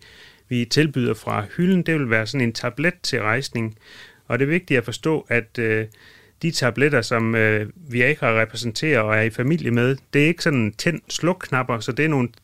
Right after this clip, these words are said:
øh, tabletter, man tager, og så øger de chancen for at få rejsning, når den rette, øh,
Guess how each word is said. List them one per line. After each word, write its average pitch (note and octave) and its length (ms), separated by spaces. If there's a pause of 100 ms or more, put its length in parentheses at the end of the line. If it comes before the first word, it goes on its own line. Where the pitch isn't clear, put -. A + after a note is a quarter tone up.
(120)
øh, B2 200
tabletter, C#3 400
man A2 180
tager, C#3+ 300 (360)
og C3+ 100
så C3+ 200
øger F3+ 260
de B2 260 (160)
chancen C#3+ 520
for C3+ 200
at A2 140
få A#2 180
rejsning, A#2+ 440
når C#3 220
den A2+ 280
rette, B2+ 340 (180)
øh, A#2 260